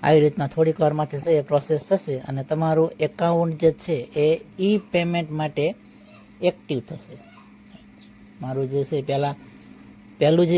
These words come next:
એકાઉન્ટ એક્ટિવેટ જે મેં કર્યું હતું ત્રેવીસ અગિયારે, એ મેં ઈ પેમેન્ટ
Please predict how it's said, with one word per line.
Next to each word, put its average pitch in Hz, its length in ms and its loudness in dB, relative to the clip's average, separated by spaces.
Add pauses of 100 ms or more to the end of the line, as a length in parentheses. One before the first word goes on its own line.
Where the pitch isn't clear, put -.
એકાઉન્ટ 170 360 2
એક્ટિવેટ 175 360 0
જે 175 80 2
મેં 175 120 -2
કર્યું 196 200 2
હતું 143 180 -2
ત્રેવીસ 156 280 4 (160)
અગિયારે, 151 340 2 (200)
એ 180 60 0
મેં 196 220 0 (2750)
ઈ 214 160 4
પેમેન્ટ 208 380 4